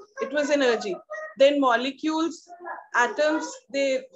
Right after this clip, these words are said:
when they merged together, then this matter form came, and then only we could see them, right?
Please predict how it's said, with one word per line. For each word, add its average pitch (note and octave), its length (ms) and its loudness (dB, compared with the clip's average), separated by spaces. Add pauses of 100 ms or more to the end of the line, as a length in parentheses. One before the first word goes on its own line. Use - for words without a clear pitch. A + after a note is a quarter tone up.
when C4+ 240 4
they D#4 60 -4
merged C#4 380 0
together, C4+ 520 -2
then D4 180 -4
this D4 280 -10
matter A#3 360 -2
form C4+ 400 2
came, G#3+ 380 -2
and B3 180 0
then C#4 260 4
only C4+ 360 -2
we B3+ 220 -12
could B3+ 100 -6 (120)
see A#3 240 -10
them, E3+ 220 -4 (160)
right? B3+ 300 -4